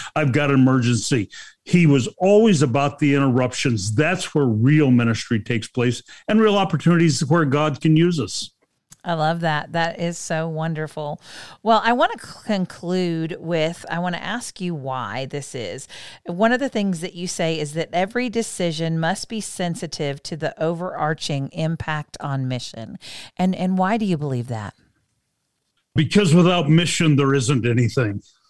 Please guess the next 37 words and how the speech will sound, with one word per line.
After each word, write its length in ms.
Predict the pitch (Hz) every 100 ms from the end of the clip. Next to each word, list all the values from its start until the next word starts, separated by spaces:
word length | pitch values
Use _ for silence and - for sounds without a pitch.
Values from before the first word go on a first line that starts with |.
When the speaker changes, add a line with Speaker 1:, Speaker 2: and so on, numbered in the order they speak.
| _
Speaker 1:
Whether 260 | - 165 151
that 360 | 123 139 127 -
is 280 | 165 127 113
a 260 | 117 104 101 - - - -
university 880 | - 151 131 147 151 156 139 139 117 _ _
or 140 | 131 113
whether 300 | 123 123 117
that's 340 | 120 110 -
a, 360 | 113 104 101 117 -
a 360 | 123 110 101
church 480 | - - 156 139 - -
or 180 | 139 120
a 60 |
family, 640 | 98 - 127 127 110 90 85 _ - - _
uh, 180 | 202 202 -
you've 360 | 214 160 123
gotta 340 | - 143 143 123 -
know 160 | 151 139
what 320 | 120 123 -
your 100 | 123
mission 380 | 107 110 - 120
is. 220 | 107 101
What 200 | 170 165
your, 140 | 147 - -
why 160 | - 214
did 200 | 226 143
God 320 | 139 147 135 -
create 440 | - 143 123 127 -
you? 160 | 95 78
What's 240 | 190 190
the 120 | 135 -
purpose? 480 | 156 147 113 -
What's 220 | 180 170 -
the 100 | -
calling? 440 | - 120 123 107
What's 240 | 143 -
the, 200 | 139 123